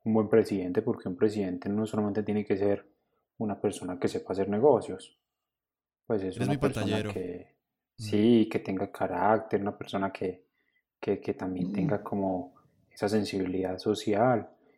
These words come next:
Speaker 1: Y Trump es
Speaker 3: Una
Speaker 1: cero de eso.
Speaker 3: persona
Speaker 1: Y como vos decías, Jorge, ya te doy la palabra, Checho.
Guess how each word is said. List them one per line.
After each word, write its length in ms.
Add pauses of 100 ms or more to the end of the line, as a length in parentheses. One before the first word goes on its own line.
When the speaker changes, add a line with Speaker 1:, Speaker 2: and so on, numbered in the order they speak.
(140)
Speaker 1:
Y 100
Trump 300
es 160
Speaker 3:
Una 100
Speaker 1:
cero 120
de 100
eso. 140
Speaker 3:
persona 260 (240)
Speaker 1:
Y 140
como 320
vos 140
decías, 500
Jorge, 600 (260)
ya 100
te 120
doy 120
la 140
palabra, 300
Checho. 300